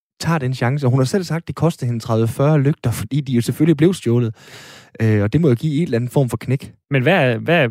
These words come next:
Speaker 2: hvad, hvad er ræsonnementet så derfra? Det kunne jeg faktisk godt tænke mig at vide. Blev hun så ikke bekræftet i, at mennesket måske ikke er så godt? Men så er det fejlbarligt, eller hvad? Og så skal man søge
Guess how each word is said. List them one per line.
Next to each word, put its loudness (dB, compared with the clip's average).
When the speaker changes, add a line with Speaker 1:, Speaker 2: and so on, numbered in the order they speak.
Speaker 2:
hvad, -4
hvad 2
er 0
ræsonnementet -4
så -10
derfra? -8
Det -4
kunne 0
jeg -2
faktisk -2
godt -8
tænke -6
mig -6
at -6
vide. -8
Blev 0
hun 2
så 0
ikke -2
bekræftet -4
i, 0
at -2
mennesket -6
måske -6
ikke -4
er -2
så -10
godt? -14
Men -2
så 0
er 2
det -4
fejlbarligt, -2
eller -4
hvad? -2
Og -6
så -6
skal -12
man -6
søge -4